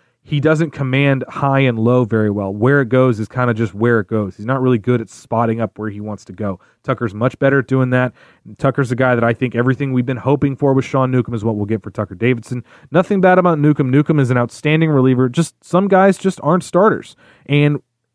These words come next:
like I've mentioned before when we were talking about Foltynewicz, you don't have the luxury here to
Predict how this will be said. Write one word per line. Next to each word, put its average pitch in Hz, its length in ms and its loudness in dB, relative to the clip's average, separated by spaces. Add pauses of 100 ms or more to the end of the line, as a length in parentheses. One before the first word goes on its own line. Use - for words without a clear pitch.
like 127 200 -2
I've 175 160 4
mentioned 202 500 -2 (160)
before 190 300 0
when 196 80 0
we 196 80 0
were 196 80 2
talking 196 180 2
about 202 220 0
Foltynewicz, 226 500 2
you 127 140 -4
don't 196 260 2
have 170 460 2 (340)
the 135 80 -8
luxury 143 480 2
here 113 320 -2 (440)
to 135 540 4